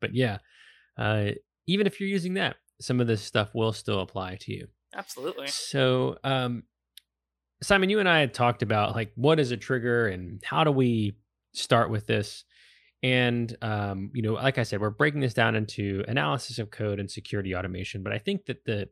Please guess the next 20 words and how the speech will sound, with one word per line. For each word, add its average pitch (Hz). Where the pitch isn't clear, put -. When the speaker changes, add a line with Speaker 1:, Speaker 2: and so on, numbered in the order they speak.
Speaker 1:
the 101
best 160
thing 139
that 120
we 113
can 107
do 101
is 101
just -
describe 120
what 113
we 107
mean 107
by 95
a 92
trigger 113
or 95
a -
hook. -
Um, 117